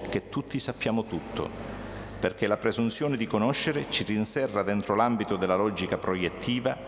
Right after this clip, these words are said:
in cui intenzioni e realtà coincidono, il che re-, recide alla radice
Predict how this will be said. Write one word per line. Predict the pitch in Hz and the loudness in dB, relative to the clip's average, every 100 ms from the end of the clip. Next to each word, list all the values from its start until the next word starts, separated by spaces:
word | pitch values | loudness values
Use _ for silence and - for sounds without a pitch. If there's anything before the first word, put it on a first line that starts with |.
| - - - | -10 -8 -6
in | - 92 | -2 -2
cui | 98 139 120 87 - 117 | 0 0 2 -2 -2 0
intenzioni | 110 104 101 104 143 151 117 101 - - | 0 0 0 0 0 0 2 0 -2 0
e | 110 | 2
realtà | 98 101 98 - 113 | 4 4 4 2 0
coincidono, | - 104 101 - 131 95 85 80 - - - - - | 2 2 2 2 0 0 0 -2 -4 -6 -8 -8 -6
il | - 95 | -4 -2
che | - 117 | 0 2
re-, | 113 135 - | 2 0 0
recide | 104 120 - 156 107 82 73 - - | 0 0 2 0 2 2 0 -2 2
alla | 101 87 | 2 4
radice | 90 92 123 135 151 | 2 0 0 0 -2